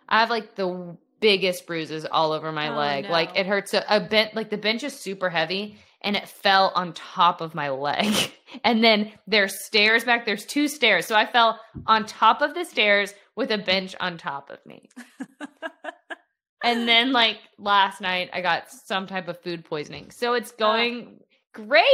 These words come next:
Speaker 1: over here this
Speaker 2: That's
Speaker 1: week.
Speaker 2: great. <laughs>
Speaker 1: <laughs>
Speaker 2: Tis the season.
Speaker 1: But, you know, it's, it was so much fun to have, like, so that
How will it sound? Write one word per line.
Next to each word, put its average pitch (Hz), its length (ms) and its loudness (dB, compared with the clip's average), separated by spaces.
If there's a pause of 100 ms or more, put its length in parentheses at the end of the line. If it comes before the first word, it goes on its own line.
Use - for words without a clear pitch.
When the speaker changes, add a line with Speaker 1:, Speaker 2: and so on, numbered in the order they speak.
(100)
Speaker 1:
over 285 280 8
here 285 200 8
this 320 160 4
Speaker 2:
That's 453 120 10
Speaker 1:
week. - 160 -2
Speaker 2:
great. 240 500 -4
<laughs> - 0 -
Speaker 1:
<laughs> - 1800 -2
Speaker 2:
Tis 277 100 -4
the - 280 4
season. 226 540 -6 (540)
Speaker 1:
But, 320 320 6
you 381 60 -2
know, 427 160 2
it's, 320 320 -2
it 330 140 0
was 349 160 -4
so 240 300 0
much 381 260 -6
fun 208 260 0
to 220 60 -4
have, 190 300 -2
like, 180 200 -4 (840)
so 220 180 -4
that 214 160 -4